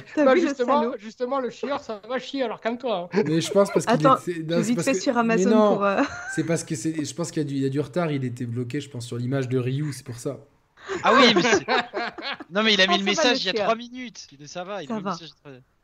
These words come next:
Speaker 1: Ça va, nous, nous sommes en bons termes. <laughs>
Speaker 4: Et donc, du coup,
Speaker 1: Bon,
Speaker 4: est-ce que
Speaker 1: comment
Speaker 4: vous
Speaker 1: ça
Speaker 4: pensez,
Speaker 1: va ?
Speaker 4: vous pensez qu'il y aura un, un... un autre jeu à annoncer entre mai et juin aussi ou pas ?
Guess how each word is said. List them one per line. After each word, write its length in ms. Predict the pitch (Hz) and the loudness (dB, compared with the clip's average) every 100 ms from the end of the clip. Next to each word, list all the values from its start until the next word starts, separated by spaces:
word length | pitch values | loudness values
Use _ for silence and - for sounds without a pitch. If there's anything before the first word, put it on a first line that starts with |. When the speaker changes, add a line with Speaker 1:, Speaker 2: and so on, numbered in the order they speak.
| _ _ _ _ | _ _ _ _
Speaker 1:
Ça 160 | - 214 | -8 -6
va, 260 | 196 180 | -4 -4
nous, 160 | - 240 254 | -2 0 2
nous 140 | 269 | 0
sommes 200 | 254 254 | 2 2
en 60 | 233 | 2
bons 200 | 190 190 | 0 -4
termes. 320 | - 180 214 | -4 0 2
<laughs> 1500 | 370 190 185 190 415 - 453 - 427 - - - - - - | 2 -2 -8 2 2 2 -2 0 -4 -4 -10 -8 -12 -8 -6
Speaker 4:
Et 60 | |
donc, 120 | - 190 | -4 -4
du 140 | 285 | -2
coup, 60 | 254 | 2
Speaker 1:
Bon, 60 | |
Speaker 4:
est-ce 40 | 247 | 2
que 40 | |
Speaker 1:
comment 180 | 370 330 | 4 2
Speaker 4:
vous 60 | - | 2
Speaker 1:
ça 80 | 339 | 0
Speaker 4:
pensez, 120 | 285 285 | 2 -2
Speaker 1:
va ? 60 | - _ _ - | -4 _ _ -20
Speaker 4:
vous 120 | 151 | -10
pensez 240 | 190 214 220 | -8 -8 -6
qu'il 80 | |
y 40 | 208 | 0
aura 160 | 180 | 2
un, 680 | 180 175 170 165 160 165 156 - | 2 0 -2 -2 -2 -4 -6 -8
un... 180 | 170 165 190 | -8 -6 -2
un 120 | 175 | 0
autre 140 | 208 160 | 2 0
jeu 300 | 175 247 220 | 0 4 6
à 40 | 190 | 6
annoncer 340 | 185 - 226 | 4 0 0
entre 600 | 208 180 190 180 180 175 | 0 -2 0 2 2 0
mai 200 | 175 185 | 2 2
et 20 | |
juin 220 | 175 196 | 2 0
aussi 240 | 247 - 302 | 2 2 0
ou 60 | |
pas ? 220 | - 143 | 0 -4